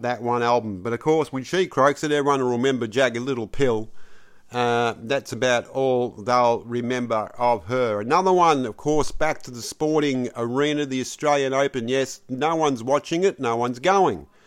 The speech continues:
Apparently they're getting one point two million viewers to watch Nick Kyrgios play. Fair dinkum, Nick Kyrgios is just one of these young generation Australian guys who's more of a show pony, an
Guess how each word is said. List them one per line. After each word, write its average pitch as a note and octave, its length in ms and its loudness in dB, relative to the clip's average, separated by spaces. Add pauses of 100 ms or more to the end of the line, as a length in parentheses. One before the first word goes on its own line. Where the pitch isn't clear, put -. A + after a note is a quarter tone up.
(520)
Apparently E3+ 400 4
they're D3+ 120 0
getting D3 280 0
one D#3 180 2
point D#3+ 300 0
two D#3+ 240 4
million D3+ 340 0
viewers C#3+ 360 -2
to B2 80 -12
watch C#3 280 -4
Nick C#3 180 -6
Kyrgios D3 560 -2
play. A#2 300 0
Fair D#3 240 0
dinkum, C#3 300 -2
Nick C#3 260 -4
Kyrgios D3+ 680 -2 (520)
is C#3 720 -2
just C#3 360 -6
one D#3+ 120 -2
of D#3+ 80 -4
these C#3+ 420 -2
young C#3 400 0
generation C3+ 680 0
Australian B2+ 560 -2
guys B2 400 2
who's A#2+ 260 -4
more C3 240 0
of A#2 80 -4
a A#2+ 60 -8
show C3 320 -2
pony, G#2+ 460 -4
an A#2+ 240 -6